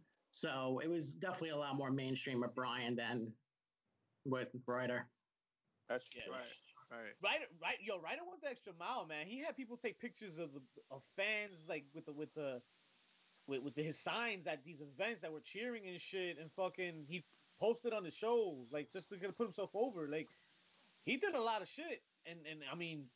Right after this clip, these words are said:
Speaker 3: yo, I think he deserved the internet title, right? It just sucks
Speaker 1: Yeah.
Speaker 3: that, like, again, the mainstream wasn't there. You, you don't put the T V on him, who's gonna know? Who's gonna see it, right?
Speaker 4: But
Speaker 3: Uh,
Speaker 4: also,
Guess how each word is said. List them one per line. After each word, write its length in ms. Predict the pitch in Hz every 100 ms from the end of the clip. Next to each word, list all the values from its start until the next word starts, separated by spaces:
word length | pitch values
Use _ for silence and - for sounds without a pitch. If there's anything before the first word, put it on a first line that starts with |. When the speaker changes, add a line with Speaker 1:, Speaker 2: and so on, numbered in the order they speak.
| _ 180
Speaker 3:
yo, 100 | 180
I 120 | 180
think 140 | 190
he 60 | 175
deserved 360 | 151 160 330
the 80 | 240
internet 320 | 196 190 175
title, 280 | 180 175 143
right? 260 | 170 285 277 - - _
It 160 | - 156
just 220 | 180 180
sucks 140 | 220 196
Speaker 1:
Yeah. 120 | 196
Speaker 3:
that, 200 | 175 151
like, 180 | 170 156
again, 240 | 160 202 240
the 60 | 151
mainstream 480 | 151 247 262 - 135
wasn't 280 | 127 127 139
there. 240 | 160 240 143
You, 180 | - 120
you 220 | 120 120
don't 180 | 135 127
put 120 | 151
the 80 | 147
T 220 | 226 269
V 180 | 214 175
on 220 | 170 165
him, 160 | 165 135
who's 160 | 160
gonna 200 | 143 147
know? 180 | 147 185
Who's 160 | 143 139
gonna 120 | 120
see 260 | - 180 131
it, 60 | 90 -
right? 220 | 156 196 - - - - - - - - - - - - - - - - - - -
Speaker 4:
But 180 | 208 202
Speaker 3:
Uh, 60 | 151
Speaker 4:
also, 380 | 156 - 139